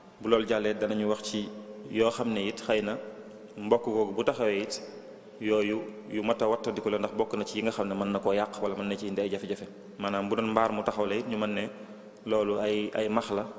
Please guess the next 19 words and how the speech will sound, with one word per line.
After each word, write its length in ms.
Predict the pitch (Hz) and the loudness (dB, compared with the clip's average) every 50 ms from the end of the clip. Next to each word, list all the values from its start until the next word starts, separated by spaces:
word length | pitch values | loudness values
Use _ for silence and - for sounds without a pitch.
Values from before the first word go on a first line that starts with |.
| - - - - - - | -14 -16 -16 -16 -8 -2
yoo 100 | 110 104 | -2 0
xam 180 | - 110 104 104 | 0 0 -2 -2
ne 80 | 98 | -2
mën 220 | 98 98 101 101 101 | -2 -2 -4 -2 -2
naa 120 | 98 98 98 | -2 0 0
yàq 260 | 101 113 - - 104 98 | 0 0 0 -2 -6 -2
jën 160 | 95 113 107 | -2 0 0
yi 120 | 104 98 95 | 0 -2 -2
nga 100 | 92 92 | -4 -4
xam 180 | - 107 101 | -4 -4 -6
ne 80 | 98 98 | -4 -6
ñoo 180 | 95 95 95 95 | -6 -6 -6 -4
taw 400 | - 101 101 98 90 90 92 101 - - - - | 0 2 2 4 4 2 0 -2 -6 -8 -8 2
mbaar 220 | 98 98 95 90 92 | 4 4 4 4 2
moom. 220 | 92 90 90 87 - - - - - - - - - - - - - - | 0 0 -2 -2 -6 -10 -12 -14 -14 -16 -16 -16 -18 -20 -20 -20 -12 -4
Bu 100 | 110 113 | 2 4
loolu 160 | 113 110 107 104 | 4 4 6 4
jàllee 280 | 110 104 101 98 95 | 4 4 4 2 0
nag 120 | 90 110 | 0 -2